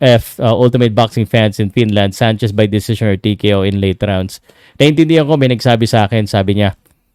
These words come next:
ah, dahil wala daw kondisyon si Casimero, that's the, that could happen. And, you know, I believe you, although ang prediction ko, this,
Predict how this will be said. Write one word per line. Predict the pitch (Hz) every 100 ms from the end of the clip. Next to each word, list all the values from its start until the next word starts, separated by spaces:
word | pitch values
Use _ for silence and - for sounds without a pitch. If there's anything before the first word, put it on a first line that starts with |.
| _ _
ah, | - 107 104 101 101 98 98 98 98
dahil | 101 104 110 107
wala | 110 110
daw | 110
kondisyon | 110 113 113 120
si | 113
Casimero, | 113 120 120 117 107 104 98
that's | 107 - - -
the, | - 104 101 98 98 98 95
that | 110
could | - 101
happen. | 90 - 98 92
And, | 143 180 82
you | - 196
know, | 175
I | 160
believe | 175 202 202
you, | 143 131
although | 147 147
ang | 143
prediction | 135 139 143 127 143 127
ko, | 117 104
this, | 104